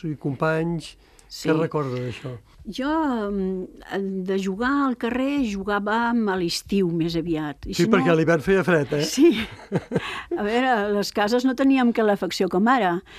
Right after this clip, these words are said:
Speaker 2: però, bueno, a fora al carrer encara era pitjor. Aleshores, jo recordo haver jugat molt amb la Teresa Vallocera,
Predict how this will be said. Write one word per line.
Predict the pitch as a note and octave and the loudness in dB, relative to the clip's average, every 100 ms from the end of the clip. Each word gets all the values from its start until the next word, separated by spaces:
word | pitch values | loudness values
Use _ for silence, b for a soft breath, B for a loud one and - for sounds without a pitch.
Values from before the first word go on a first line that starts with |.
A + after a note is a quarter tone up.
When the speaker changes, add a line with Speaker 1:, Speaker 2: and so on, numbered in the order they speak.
| B B - | B B 0
Speaker 2:
però, | G3+ G3 F#3+ F3+ F3 E3+ | 2 2 2 0 0 -2
bueno, | G#3+ A#3+ F#3 E3+ F3 E3 F3 - - | -2 -2 0 0 -2 -4 -6 -8 -4
a | F#3+ | -4
fora | - F#3+ | 0 0
al | F#3+ | 0
carrer | F#3 F#3 | 0 2
encara | G#3 A3+ | 2 2
era | F3+ | 2
pitjor. | D#3+ D#3 A3 G#3 - B B B B | 0 -2 -2 -2 -4 B B B B
Aleshores, | G3 F#3+ F#3 G3 A#3 A3+ - | -2 0 0 0 0 -2 -2
jo | G#3+ G#3+ | -2 0
recordo | A#3 A#3 A3 A3 C4 C4+ B3 | -2 -2 -2 -2 0 0 0
haver | G3 F#3+ A3 | -2 0 0
jugat | A3 A#3 A#3+ G3+ | 2 0 0 2
molt | G3+ A3 A3+ | 2 2 0
amb | A3+ G3 | 0 -2
la | E3+ | -2
Teresa | F#3 G3 | -4 -4
Vallocera, | F#3 G3 - D#3+ | -4 -6 -6 -6